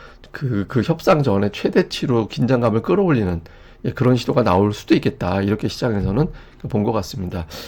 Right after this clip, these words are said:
뭐 종목으로는 오늘 코스피는 삼성전자가 장중에, 어, 뭐 코스피를 거의 한 십팔 포인트 정도 올려놨었거든요. 근데 이제 장중에 여러 뉴스들이 나오다 보니까 밀렸습니다만은 결과적으로는 어쨌든 플러스로 마감을 했고,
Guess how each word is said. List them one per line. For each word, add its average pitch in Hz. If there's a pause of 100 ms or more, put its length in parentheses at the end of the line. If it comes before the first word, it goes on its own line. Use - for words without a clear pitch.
(180)
뭐 143
종목으로는 180
오늘 127
코스피는 151 (420)
삼성전자가 185
장중에, 117 (520)
어, 95
뭐 101
코스피를 -
거의 107
한 107
십팔 214
포인트 226
정도 104 (380)
올려놨었거든요. 120
근데 160
이제 107 (360)
장중에 120
여러 107
뉴스들이 135
나오다 107
보니까 104
밀렸습니다만은 104
결과적으로는 117 (340)
어쨌든 135
플러스로 165
마감을 104
했고, 143